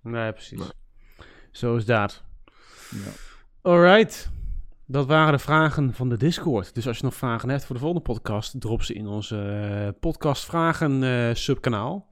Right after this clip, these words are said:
Speaker 1: We hebben al
Speaker 2: Mhm.
Speaker 1: intussen wel echt tachtig kanalen, of niet, op die Discord? <laughs> Jezus Christus.
Speaker 3: Ja. Ja, maar het principe, kijk, het principe wat we hanteren is, als er vier tot zes weken geen, eh, geen gechat is in die subkanalen, dan, dan sluit ik hem gewoon.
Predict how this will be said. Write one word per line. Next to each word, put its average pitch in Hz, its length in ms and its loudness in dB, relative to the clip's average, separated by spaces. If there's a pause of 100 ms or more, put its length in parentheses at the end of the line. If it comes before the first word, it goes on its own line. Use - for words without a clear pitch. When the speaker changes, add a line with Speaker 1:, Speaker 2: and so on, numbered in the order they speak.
(360)
Speaker 1:
We - 60 0
hebben 151 200 2
al 104 180 0
Speaker 2:
Mhm. 113 80 -2
Speaker 1:
intussen 131 380 -2
wel 147 80 0
echt 156 140 -4
tachtig 175 220 -2
kanalen, 196 340 0
of 123 80 -4
niet, 220 120 -2
op - 60 -14
die 131 80 -2
Discord? - 500 4 (260)
<laughs> - 340 2
Jezus - 220 2
Christus. 135 400 -2
Speaker 3:
Ja. 135 120 -2 (1080)
Ja, 240 100 8
maar 247 160 12
het 170 200 -2
principe, 151 640 -2
kijk, 143 220 0
het 135 160 -2
principe 143 500 -2
wat 120 180 4
we - 60 0
hanteren 120 500 2
is, 117 140 -4
als 123 240 -4
er 117 260 0 (320)
vier 139 260 -4
tot 123 160 -6
zes 131 300 -2
weken 120 300 4
geen, 117 380 4
eh, 110 380 4
geen 110 420 0
gechat - 500 0
is 107 120 0
in 110 100 2
die 101 100 0
subkanalen, 101 600 -2
dan, 110 260 0
dan 107 140 -2
sluit 131 280 0
ik 135 100 -2
hem 101 120 -6
gewoon. 87 400 -6